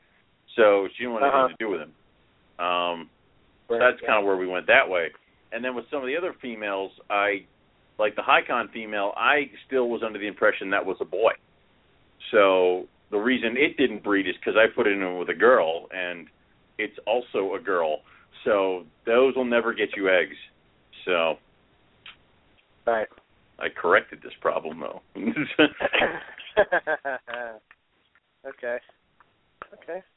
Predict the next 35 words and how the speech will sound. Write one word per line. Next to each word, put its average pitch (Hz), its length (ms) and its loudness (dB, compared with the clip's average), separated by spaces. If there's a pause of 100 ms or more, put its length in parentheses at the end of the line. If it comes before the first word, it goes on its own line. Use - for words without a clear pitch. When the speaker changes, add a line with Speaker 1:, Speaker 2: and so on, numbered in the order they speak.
Speaker 2:
cool. 160 280 -8 (240)
Um, 135 520 4 (1040)
so 135 500 4
we 143 160 -8
can 147 160 -12
talk 151 320 2
about, 127 360 -2 (960)
there's 127 140 -8 (120)
two 226 200 -8
things 208 300 4
that 123 160 -2
are 117 140 -6
quite 143 280 0
controversial, 117 960 -4
I 101 100 -14
guess, 104 180 -10 (160)
that, 107 200 -2 (120)
uh, 101 200 0
we 110 140 -6
could - 200 -8
talk 101 260 -6
about. 110 360 -6
One 113 440 -4
would 120 200 -8
be, 110 440 -12
uh, 101 280 -6
we 107 140 -14
could 208 240 -6 (240)
Speaker 1:
Do 269 180 12
Speaker 2:
talk - 140 0
Speaker 1:
tell. 185 160 4
Speaker 2:
a 110 40 -2
little 113 160 2
bit 107 180 -2
about, 107 420 -2